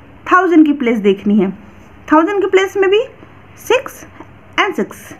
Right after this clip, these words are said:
number same है। अब हमें hundred की place में देखना है, इस तरफ से इस तरफ आते जाना है, मतलब left से right की तरफ चलना है। अब hundred की place में यहाँ पे सिक्स है और hundred की place में यहाँ पे सेवन है, मतलब यहाँ पे number अलग हो गए। मतलब अब हमें जो check करना है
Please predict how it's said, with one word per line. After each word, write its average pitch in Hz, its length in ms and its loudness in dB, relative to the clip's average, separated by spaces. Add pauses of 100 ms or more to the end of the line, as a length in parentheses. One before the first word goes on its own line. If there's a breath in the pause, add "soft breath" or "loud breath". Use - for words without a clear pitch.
number 285 240 4
same 226 340 0
है। 180 140 2 (1040)
अब 262 180 0
हमें 277 280 0
hundred 285 420 2
की 254 60 -6
place 208 340 -2
में 185 80 -2
देखना 165 300 0
है, - 160 -6 (200)
इस - 440 -4
तरफ 220 240 0
से 359 140 -6 (140)
इस 277 180 -2
तरफ 226 240 0
आते - 240 -6
जाना 185 240 -2
है, 185 180 -4 (760)
मतलब 202 220 0
left 269 220 0
से 370 180 -2
right 220 280 -2
की 240 80 -8
तरफ 214 240 -2
चलना 196 300 0
है। 202 200 -2 (540 loud breath)
अब 285 140 0
hundred 233 300 -2
की 294 100 -2
place 269 280 -2
में 285 100 6
यहाँ 247 200 2
पे 262 60 -2
सिक्स 311 340 -2
है 440 60 0 (160)
और 269 100 0
hundred 214 320 -2
की - 80 -6
place 214 240 0
में 262 100 2
यहाँ 233 200 2
पे 285 80 -4
सेवन 214 280 0
है, 180 80 -2 (240 loud breath)
मतलब 302 280 -2
यहाँ 262 220 0
पे 302 60 2
number 269 240 2
अलग 285 320 0
हो 214 100 -4
गए। 185 180 -4
मतलब 226 320 0
अब 277 140 4
हमें 233 280 0
जो 214 120 0
check 320 300 -2
करना 330 200 4
है 392 200 0